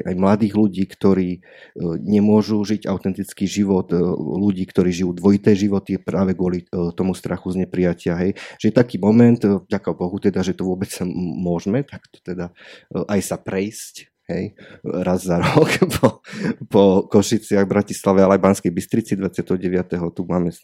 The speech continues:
našu vlastnú verziu Prideu, takého minifestivalu. E, čiže a, a... a možno aj tá tvoja otázka smeruje v,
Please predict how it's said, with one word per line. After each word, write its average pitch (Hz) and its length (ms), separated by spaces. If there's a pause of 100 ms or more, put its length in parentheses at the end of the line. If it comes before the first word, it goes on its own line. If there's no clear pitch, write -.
našu 95 320
vlastnú 90 320
verziu 104 400 (560)
Prideu, 95 320
takého 92 320
minifestivalu. 95 840 (1200)
E, 104 80 (720)
čiže 117 560
a, 107 140
a... - 120 (260)
a - 20 (160)
možno 123 400
aj 120 100
tá 120 60
tvoja 120 260
otázka 123 240
smeruje 120 560
v, 98 320